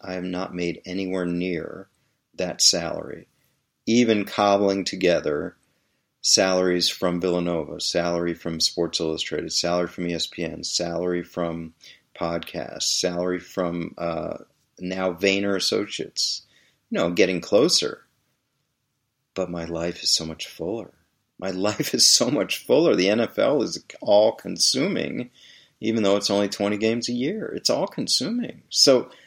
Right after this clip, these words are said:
I get it now. And Andrew Luck is going to one hundred percent, one hundred percent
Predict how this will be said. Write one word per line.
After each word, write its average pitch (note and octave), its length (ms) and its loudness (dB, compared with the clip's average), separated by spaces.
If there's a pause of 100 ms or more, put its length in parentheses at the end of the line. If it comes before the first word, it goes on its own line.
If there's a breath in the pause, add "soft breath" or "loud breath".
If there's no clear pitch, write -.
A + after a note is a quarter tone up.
(160 loud breath)
I F#3+ 140 2
get D#3+ 400 0
it E3 200 2
now. F2 420 -6 (520)
And C3+ 180 4
Andrew D#3 300 2
Luck B2+ 240 4
is A2 160 0
going A2+ 540 4
to F2+ 240 2
one A#2 340 2
hundred D#3+ 300 2
percent, - 460 -2
one G3+ 400 2
hundred D#3 320 0
percent - 440 -4